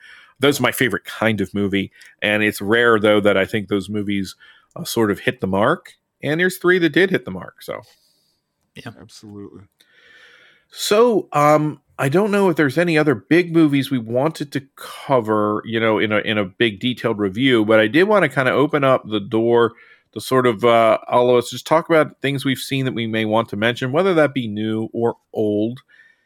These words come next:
Speaker 1: And, uh, there's a couple newer film-, I've seen a lot of the newer films, uh, and we can mention one or two of them here. But, uh,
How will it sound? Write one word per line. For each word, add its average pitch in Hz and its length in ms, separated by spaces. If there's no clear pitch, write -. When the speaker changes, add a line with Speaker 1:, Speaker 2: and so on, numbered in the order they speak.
Speaker 1:
And, 120 400
uh, 117 220
there's 127 220
a 120 40
couple 110 420
newer 113 340
film-, 113 240
I've 123 80
seen 156 160
a 117 40
lot 123 120
of 120 80
the 107 80
newer 104 240
films, 104 440
uh, 101 240
and 110 80
we 117 80
can 113 120
mention 110 300
one 104 120
or 98 60
two 113 220
of 98 100
them 98 140
here. 98 380
But, 113 340
uh, 117 300